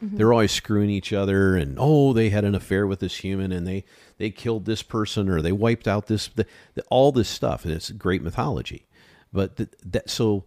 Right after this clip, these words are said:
Speaker 2: so we as human beings have always looked, uh, out to see that something was superior to us, but we've humanized them.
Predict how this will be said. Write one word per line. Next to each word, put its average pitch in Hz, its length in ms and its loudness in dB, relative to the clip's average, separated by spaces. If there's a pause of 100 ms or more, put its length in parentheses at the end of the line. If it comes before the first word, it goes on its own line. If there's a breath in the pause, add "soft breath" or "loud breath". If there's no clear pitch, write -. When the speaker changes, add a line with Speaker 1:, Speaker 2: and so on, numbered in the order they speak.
(260 soft breath)
Speaker 2:
so 104 320 0 (120)
we 143 240 -2
as 143 120 0
human 107 240 0
beings 113 320 -2
have 80 100 -6
always 104 360 0
looked, 92 440 -4 (1040)
uh, 85 220 -4 (100)
out 98 340 -2 (120)
to - 120 -8
see 87 680 -6
that 90 120 -4
something 101 500 -2
was 82 120 -6
superior 190 680 -4
to 67 200 -6
us, - 360 -12 (320 loud breath)
but 110 120 2
we've 107 200 -6
humanized 113 720 -2
them. - 180 -16